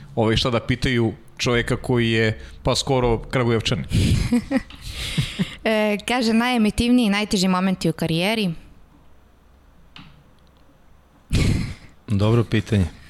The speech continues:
Speaker 1: Da.
Speaker 3: Nikad nisam razmišljao.
Speaker 1: Pa ajde, razmisli sad.
Speaker 3: Najemotivniji je odlazak iz Partizana u Radnički. Dve hiljade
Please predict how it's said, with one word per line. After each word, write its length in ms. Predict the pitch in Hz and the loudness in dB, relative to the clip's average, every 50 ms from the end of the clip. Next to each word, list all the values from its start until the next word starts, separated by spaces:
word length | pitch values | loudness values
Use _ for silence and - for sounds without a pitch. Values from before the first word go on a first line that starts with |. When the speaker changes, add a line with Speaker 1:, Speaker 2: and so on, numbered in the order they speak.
| - 117 | -14 -8
Speaker 1:
Da. 160 | 98 90 104 | -2 0 2
Speaker 3:
Nikad 260 | 120 110 - - 110 | 2 2 0 0 2
nisam 300 | 107 110 101 - 110 101 | 2 2 2 0 -2 -2
razmišljao. 520 | 95 104 95 104 107 104 95 - - - - - - - - - - - - - | -2 0 2 2 2 2 0 -2 -6 -10 -18 -20 -20 -20 -20 -20 -20 -20 -10 -4
Speaker 1:
Pa 160 | - 92 85 90 | -2 0 2 2
ajde, 240 | 101 117 120 110 | 2 0 0 -2
razmisli 440 | 98 98 95 95 104 107 113 - 131 | -2 -2 0 0 0 0 0 0 0
sad. 220 | 120 - 127 107 92 - - - - - - - - - - - - - - - - - - - - - - - - - - - - - - - - - - - - - - - - - - - - - - - - - - - - - - - - - - - - _ _ _ _ _ - - | 0 0 -2 -2 -4 -6 -14 -20 -20 -20 -20 -20 -20 -20 -20 -20 -20 -20 -20 -20 -20 -20 -20 -20 -20 -20 -20 -20 -20 -20 -20 -20 -20 -20 -20 -20 -20 -20 -20 -20 -20 -20 -20 -20 -20 -20 -20 -20 -20 -20 -20 -20 -20 -20 -20 -20 -20 -20 -20 -20 -20 -20 -20 -20 -20 _ _ _ _ _ -6 -2
Speaker 3:
Najemotivniji 1160 | 127 131 139 139 135 127 120 113 - 123 123 127 131 139 143 147 143 143 143 143 139 127 - - - - _ - - - - - - - - - - - | 0 0 2 2 2 2 2 2 0 0 2 2 4 2 2 2 2 2 2 2 2 0 -2 -6 -12 -20 _ -20 -20 -20 -20 -20 -20 -20 -20 -12 -4 0
je 160 | 120 123 127 | 2 2 4
odlazak 540 | 131 131 123 131 135 123 117 120 110 - - | 4 4 4 2 2 4 2 2 2 2 0
iz 140 | 117 - - | 0 0 0
Partizana 600 | - 123 113 - - 113 110 123 120 117 113 110 | 0 0 0 0 0 2 2 2 2 4 4 4
u 40 | |
Radnički. 500 | 107 113 101 87 98 98 - - - - - - - - - _ _ _ _ _ - - - - - - - - - 147 165 151 - 147 | 4 2 2 0 -2 -4 -6 -6 -8 -10 -16 -16 -20 -20 -20 _ _ _ _ _ -18 -18 -18 -18 -18 -20 -20 -12 -8 -8 -6 -6 -8 -8
Dve 200 | - 104 98 104 | -6 -4 -2 0
hiljade 400 | 107 107 101 104 110 95 107 107 | 0 2 2 2 0 2 2 2